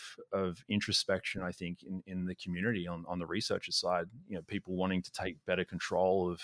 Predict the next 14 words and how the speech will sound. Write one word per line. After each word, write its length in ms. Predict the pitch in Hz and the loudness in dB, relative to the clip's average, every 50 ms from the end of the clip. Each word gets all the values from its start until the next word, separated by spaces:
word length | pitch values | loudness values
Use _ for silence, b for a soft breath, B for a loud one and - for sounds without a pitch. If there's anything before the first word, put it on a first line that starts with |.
| - - | -6 -4
of 180 | 92 87 82 - | -4 -4 -4 -2
their, 380 | 95 87 87 87 85 82 - _ _ - - _ _ _ _ _ - | 0 2 2 2 2 0 -2 _ _ -20 -20 _ _ _ _ _ -2
their 140 | - 92 85 | 0 2 4
destiny, 500 | - 90 90 - - - 101 92 92 95 | 6 6 6 6 6 4 4 4 4 2
so 200 | - - 98 90 | 2 2 0 2
to 80 | 90 95 | 2 2
speak, 300 | - - 95 92 87 - | 2 4 2 2 2 0
from, 280 | - 92 85 85 85 | -2 0 0 0 0
from 220 | 82 - 90 85 85 | -2 -2 -2 0 0
a 100 | 82 82 _ _ _ _ | -2 -4 _ _ _ _
career 320 | - - 92 82 82 92 110 | -6 -4 0 2 4 4 4
standpoint. 580 | - - 110 110 113 110 120 117 117 107 - - _ _ _ _ _ _ - | 4 4 4 2 2 4 4 2 2 2 -2 -6 _ _ _ _ _ _ -4
It's 100 | - - | 0 2
like, 160 | 87 82 | 2 2